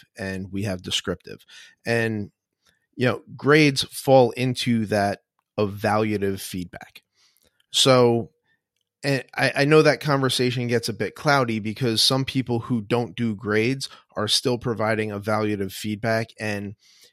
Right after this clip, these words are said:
it's still those same harmful practices that you get with grades. So, um, we really focused on not just shifting away from grades, but shifting away from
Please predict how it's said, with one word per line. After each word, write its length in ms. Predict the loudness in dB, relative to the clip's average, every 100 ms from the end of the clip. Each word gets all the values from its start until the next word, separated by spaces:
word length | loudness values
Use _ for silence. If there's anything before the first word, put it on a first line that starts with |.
| _
it's 180 | -6 -4
still 320 | -2 0 0
those 280 | 2 2 2
same 420 | 2 0 -2 -4
harmful 440 | -6 -4 -4 -2 -4
practices 840 | 0 -2 0 -4 -2 -2 -4 -6 -10 _ _ _
that 360 | -4 0 0 -2
you 140 | -8
get 340 | -6 -4 -4 -2
with 200 | -6 0
grades. 380 | 2 2 0
So, 500 | 2 4 4 2 0 -8 -20 _ 0
um, 540 | 4 4 4 -2 -8 -12 _ _ _ _
we 220 | -2 4 6
really 320 | 6 4 2
focused 560 | 2 2 2 0 -2 -2
on 400 | 0 0 0 -4 -12 _ _ _ _ _
not 280 | 2 4 4
just 200 | 4 2
shifting 380 | 4 2 2 0
away 220 | 2 2
from 280 | 0 -4 -8
grades, 460 | -2 2 2 2 0
but 220 | -2 0
shifting 380 | 0 0 0 2
away 240 | 2 2
from 400 | 0 -4 -4 -6